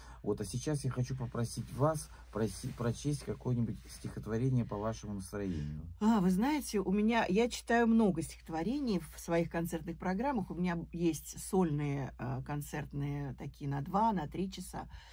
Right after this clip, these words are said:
Speaker 2: программы, где я показываю отрывки из своих фи-, фильмов,
Speaker 1: <clears throat>
Speaker 2: в которых я снималась, и читаю стихи, пою песни.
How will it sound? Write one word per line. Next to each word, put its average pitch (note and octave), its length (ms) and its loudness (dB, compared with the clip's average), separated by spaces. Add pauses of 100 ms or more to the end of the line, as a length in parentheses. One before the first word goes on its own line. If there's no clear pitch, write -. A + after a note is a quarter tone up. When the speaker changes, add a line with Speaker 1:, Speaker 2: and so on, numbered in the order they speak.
(180)
Speaker 2:
программы, F#3+ 560 2
где E3 220 2
я E3+ 200 4
показываю E3+ 520 0
отрывки G#3 320 -4
из E3 100 -6
своих D3+ 360 -4
фи-, - 280 -8
фильмов, C4 420 -2
Speaker 1:
<clears throat> - 680 -6
Speaker 2:
в - 40 -20
которых G3 360 -2
я G3 100 2
снималась, F#3 880 0
и F#3 320 2
читаю E3+ 420 -2
стихи, G3 360 -2
пою G3 240 0
песни. - 500 -8